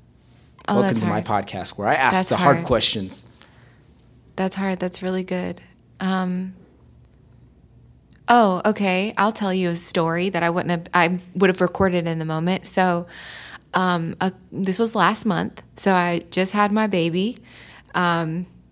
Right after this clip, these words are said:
Speaker 1: who's now three months old. So she was about two months old. I was getting her out of the car seat, or I was, I was taking the car seat out of the car.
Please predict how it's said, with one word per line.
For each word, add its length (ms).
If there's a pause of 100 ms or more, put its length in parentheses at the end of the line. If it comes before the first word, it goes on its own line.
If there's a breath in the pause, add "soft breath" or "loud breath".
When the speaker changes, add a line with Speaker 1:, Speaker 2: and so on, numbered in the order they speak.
(100)
Speaker 1:
who's 360
now 200
three 220
months 220
old. 160
So 100
she 140
was 100
about 200
two 140
months 220
old. 240 (380 loud breath)
I 80
was 140
getting 260
her 80
out 180
of 60
the 60
car 260
seat, 400 (880)
or 120
I 60
was, 160
I 40
was 80
taking 200
the 60
car 200
seat 220
out 140
of 40
the 80
car. 460